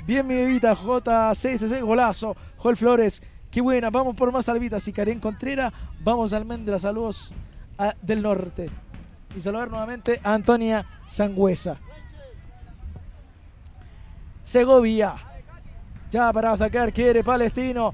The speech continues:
Ahí aparecía la presión alta de parte de Anaís Fuentes. El juego que lo quiere crear Palestino, buscando la segunda diana.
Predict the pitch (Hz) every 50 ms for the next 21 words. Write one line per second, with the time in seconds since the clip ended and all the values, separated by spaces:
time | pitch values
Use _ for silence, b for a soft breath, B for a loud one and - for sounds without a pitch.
0 | B B B 190 220 247 247 240 220 226 226 233 233 - 220 254 254 240 233 240
1 | 233 233 233 220 196 240 240 247 247 240 - 240 233 233 233 220 247 247 247 240
2 | 190 233 226 226 240 240 233 247 254 220 190 226 190 240 240 240 226 - 226 220
3 | 208 185 - - - B B B B B B B B - 233 240 233 190 262 254
4 | 254 254 247 247 226 226 240 240 233 190 247 262 254 233 - 233 240 240 254 262
5 | 247 208 240 240 226 226 262 269 262 240 226 220 - - 254 277 269 262 247 254
6 | 247 220 185 - - - - - - - 202 214 214 - - 226 233 240 240 226
7 | 220 220 226 226 214 185